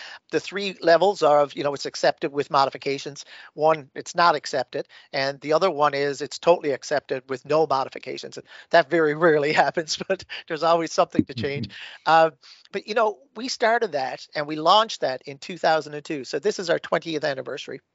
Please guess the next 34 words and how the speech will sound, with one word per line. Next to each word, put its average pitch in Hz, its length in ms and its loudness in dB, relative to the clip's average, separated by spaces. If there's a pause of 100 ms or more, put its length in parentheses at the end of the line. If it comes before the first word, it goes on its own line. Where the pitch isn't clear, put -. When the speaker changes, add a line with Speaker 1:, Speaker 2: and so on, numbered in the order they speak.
(200)
Speaker 1:
We 165 100 -6
started 220 520 2
as 147 180 0
open 170 320 0
access. - 600 -4 (100)
So 147 340 2 (240)
we 180 140 -6
felt 175 380 4
that 135 340 2 (180)
it 147 120 -8
should 175 240 -2
be 170 180 -4
free 165 440 -6
for 151 200 -4
whoever 139 320 0
wants 143 380 0
it. - 160 -2 (360)
It 135 180 -6
should 165 160 -4
be 143 120 -6
the 127 80 -10
sharing 170 440 -2
of, 143 200 -4
of 131 160 -8
peer-reviewed 156 540 -4
information. 131 580 -10 (380)
And 170 440 2
it, 180 180 -2 (240)
it - 140 -4 (120)
really 247 380 -8
should - 320 -6
be 139 160 -10
something 160 480 -4
that 156 240 2